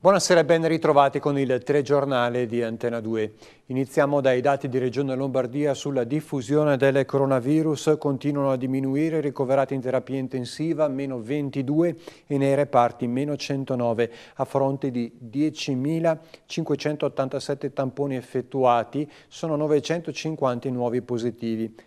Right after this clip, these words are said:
la percentuale è dell'otto virgola nove per cento. I guariti dimessi sono ottomilatrecentosettantasei. I decessi quarantuno. I nuovi casi positivi al coronavirus per provincia: Bergamo settantadue, Brescia centocinquantasette.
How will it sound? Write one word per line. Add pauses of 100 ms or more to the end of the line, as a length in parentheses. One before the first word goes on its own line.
la
percentuale
è
dell'otto
virgola
nove
per
cento. (300)
I
guariti
dimessi
sono
ottomilatrecentosettantasei. (280)
I
decessi
quarantuno. (500)
I
nuovi
casi
positivi
al
coronavirus
per
provincia:
Bergamo
settantadue,
Brescia
centocinquantasette.